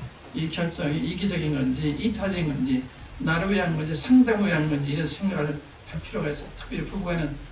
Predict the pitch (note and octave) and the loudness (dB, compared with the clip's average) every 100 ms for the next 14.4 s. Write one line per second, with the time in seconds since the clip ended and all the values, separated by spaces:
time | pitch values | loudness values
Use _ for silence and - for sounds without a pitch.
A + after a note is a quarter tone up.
0 | - - F3+ E3 C#3+ - - - - - | -16 -8 0 0 0 -2 -2 -6 -8 -14
1 | - - - - - D3+ D#3+ F3+ F3 E3 | -20 -20 -20 -18 -10 -2 0 0 0 -2
2 | - - - - - D3 C#3 C#3 C3+ C3 | -6 -16 -20 -14 -6 -4 -2 0 0 0
3 | D3 D#3+ E3+ - E3+ F3 E3+ E3 D3+ - | 0 0 0 -2 -4 -2 -2 -2 -2 -2
4 | D3+ D3 D3+ D#3 - - - - - - | -2 0 0 -2 -8 -16 -20 -20 -20 -18
5 | - D#3 D3 C3 C#3+ C#3 E3 - - C#3+ | -6 0 0 0 -2 0 -2 -4 -4 -2
6 | C3+ - A3+ F#3+ D#3 D3+ D3+ C3+ A#2+ C3 | -2 -4 -2 0 0 -2 -4 -2 -4 -6
7 | C#3 - - - - - - - - - | -10 -12 -14 -14 -18 -20 -20 -20 -14 -4
8 | F#3+ D#3+ G3 D3+ C#3 - - - - D#3 | -2 0 2 2 0 -8 -18 -18 -8 -4
9 | C#3 - - E3+ - F#3 F3 F#3 F3+ E3 | -2 -4 -4 -4 2 2 2 -2 -2 0
10 | - D#3 D#3 F3 E3+ C3 - - D#3+ F3 | 0 0 2 2 2 0 -2 -2 0 2
11 | D#3 C3 C3 B2+ C#3 D#3+ - - - - | 0 0 2 2 2 0 -4 -8 -6 -2
12 | - G3+ F#3+ F3+ D#3+ D3+ D3+ D3+ - - | 2 2 2 0 -2 0 0 0 -2 -4
13 | - - - F#3+ E3 D3 C#3+ C#3 - D#3+ | -6 -6 -2 0 0 0 0 -2 -4 -4
14 | - D#3+ C3 C3+ | -4 -4 -6 -6